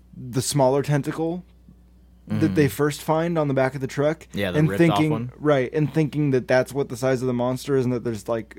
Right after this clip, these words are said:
Speaker 1: uh, a thousand, it says millions of them,
Speaker 2: Yeah.
Speaker 1: uh, exaggerating,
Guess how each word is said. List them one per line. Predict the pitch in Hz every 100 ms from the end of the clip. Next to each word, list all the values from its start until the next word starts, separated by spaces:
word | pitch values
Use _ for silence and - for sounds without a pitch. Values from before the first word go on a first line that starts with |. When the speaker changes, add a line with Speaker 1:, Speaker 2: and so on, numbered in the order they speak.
| -
Speaker 1:
uh, | - 117 117 -
a | 113 120
thousand, | - 123 127 131 -
it | 156
says | 156 175 139
millions | 127 123 120 123 123
of | 127 117
them, | 123 127 131 - 95
Speaker 2:
Yeah. | 95 87
Speaker 1:
uh, | 123
exaggerating, | 117 117 110 123 127 135